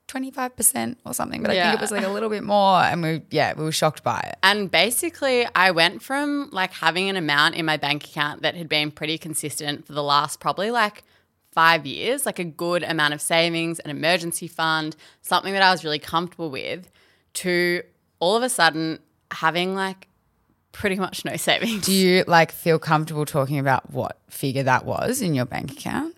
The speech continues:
Speaker 2: That I got down to?
Speaker 1: No, that you, like, had and that, yeah, from what you had to what you got down to.
Speaker 2: Yeah, <laughs> I guess in the spirit of transparency. <laughs> I'm happy to give figures, but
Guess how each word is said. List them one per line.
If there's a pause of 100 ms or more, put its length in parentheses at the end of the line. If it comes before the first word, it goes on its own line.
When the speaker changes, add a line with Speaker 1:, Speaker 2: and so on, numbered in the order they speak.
Speaker 2:
That
I
got
down
to?
Speaker 1:
No,
that
you,
like,
had
and
that, (140)
yeah,
from
what
you
had
to
what
you
got
down
to. (240)
Speaker 2:
Yeah, (340)
<laughs> (640)
I
guess
in
the
spirit
of
transparency. (320)
<laughs>
I'm
happy
to
give
figures,
but